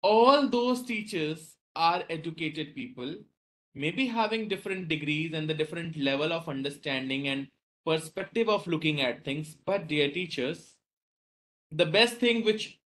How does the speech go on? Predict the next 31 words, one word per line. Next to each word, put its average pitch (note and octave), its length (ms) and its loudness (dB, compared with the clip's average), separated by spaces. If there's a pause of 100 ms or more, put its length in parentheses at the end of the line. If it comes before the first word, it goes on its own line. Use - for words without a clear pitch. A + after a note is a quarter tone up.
philosophy F3+ 760 0
I D#3 180 2
believe D#3 400 2
in D#3 120 0
and D3+ 100 -2
I D3 120 2
share D#3 320 -2
with E3 200 -6
everybody, D3 760 0
the D3 120 -4
philosophy D3+ 640 -2
is D#3 160 -2
very C#3+ 300 0
simple, D3 500 -4 (800)
कि G3+ 140 2
मेरी G3 260 4 (100)
पीएचडी F3+ 480 2
हो G3+ 440 -2 (100)
या F3 140 -4
मेरा F#3 260 2
ग्रेजुएशन D#3 640 2
हो, A#2+ 280 -10 (520)
मेरा G3 380 4
सिखाया G#3 540 0
हुआ G#3 480 0
सामने F3+ 460 -4
वाला G#3 200 0
बच्चा F#3 320 -6
सीख G#3+ 340 -6
जाता C#3 380 -2
है, C3 320 -8